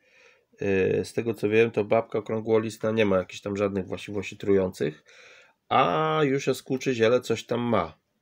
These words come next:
Nie wiem na ile, jakie mocne, ale ma.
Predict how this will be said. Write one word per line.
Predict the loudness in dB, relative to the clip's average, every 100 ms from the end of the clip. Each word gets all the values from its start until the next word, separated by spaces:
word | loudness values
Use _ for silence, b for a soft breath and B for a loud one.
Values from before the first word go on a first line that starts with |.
| _ _ _ _ _ _ _ _ _ _ _ -8
Nie | -2 -2
wiem | -2 -4
na | -6
ile, | -2 2 4 2 2 0
jakie | 0 -2 -4 -4
mocne, | -2 -4 -6 -4 -2 -4 -8
ale | -6 -2 -2
ma. | -2